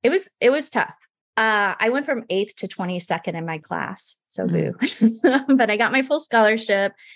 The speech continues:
Speaker 1: I ended up, um, since I was about eleven, twelve years old, I wanted to be a psychologist. So I ended up going to school, becoming a psychologist,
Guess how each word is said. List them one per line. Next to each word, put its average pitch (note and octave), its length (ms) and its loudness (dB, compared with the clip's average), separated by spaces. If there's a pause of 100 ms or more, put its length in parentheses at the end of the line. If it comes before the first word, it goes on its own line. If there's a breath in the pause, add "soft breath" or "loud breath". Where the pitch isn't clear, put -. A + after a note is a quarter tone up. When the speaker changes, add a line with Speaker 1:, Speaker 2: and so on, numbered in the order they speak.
(180 loud breath)
Speaker 1:
I G#3+ 160 2
ended A#3+ 320 2
up, A3 260 4 (100)
um, F#3 300 -2
since G#3 380 -4
I F#3+ 100 0
was F#3+ 460 -4
about F3+ 320 0
eleven, F3 360 -4
twelve F3 240 -4
years F3 220 -2
old, F3 160 -2
I E3 80 0
wanted E3 280 -4
to - 100 -6
be F#3+ 80 2
a F3+ 80 4
psychologist. E3+ 880 -2 (340 soft breath)
So - 160 0
I F#3+ 60 2
ended G3+ 180 0
up G#3+ 160 2
going G3 240 -4
to G3+ 100 -4
school, F#3 520 2
becoming F3+ 400 -4
a F#3 40 -2
psychologist, F3 880 -2